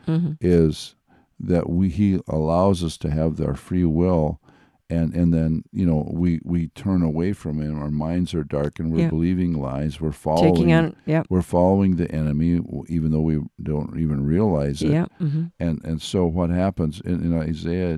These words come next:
Speaker 2: it talks about, you know, uh, m-, so many places. He says, "It's the Lord. These things, these things you brought on yourselves."
Speaker 1: Mm-hmm.
Speaker 2: The Lord says, "You, you brought this on yourself in
Speaker 1: Mm-hmm.
Speaker 2: that you've forsaken me.
Speaker 1: Mm-hmm.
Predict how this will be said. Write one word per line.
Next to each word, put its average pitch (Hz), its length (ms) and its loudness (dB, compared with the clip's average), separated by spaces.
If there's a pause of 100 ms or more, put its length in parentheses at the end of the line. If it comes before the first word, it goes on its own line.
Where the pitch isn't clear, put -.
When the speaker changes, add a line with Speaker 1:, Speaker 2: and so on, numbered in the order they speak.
Speaker 2:
it 76 160 -8
talks 76 400 -8
about, 76 420 -8 (360)
you 82 100 -8
know, 76 160 -8 (560)
uh, 67 200 -16 (100)
m-, 85 320 -8
so 104 240 -4
many 90 240 0
places. 80 560 -8
He 82 80 -14
says, 80 340 -10
"It's - 300 -10
the 76 140 -6
Lord. 76 580 -4 (500)
These 104 460 4
things, 85 560 -4 (640)
these 90 500 -2
things 90 260 2
you 80 120 0
brought 85 360 0
on 78 160 0
yourselves." 92 920 -4
Speaker 1:
Mm-hmm. 160 220 4
Speaker 2:
The 175 140 -2 (200)
Lord 90 320 2
says, 73 260 -6
"You, 90 140 -6
you 98 180 -2
brought 104 280 -2
this 85 200 -8
on 92 160 -2
yourself 82 600 -4 (260)
in 80 120 2
Speaker 1:
Mm-hmm. 87 100 4
Speaker 2:
that 80 120 -2
you've 82 220 0
forsaken 87 840 -4
me. 78 280 0 (340)
Speaker 1:
Mm-hmm. 180 200 -6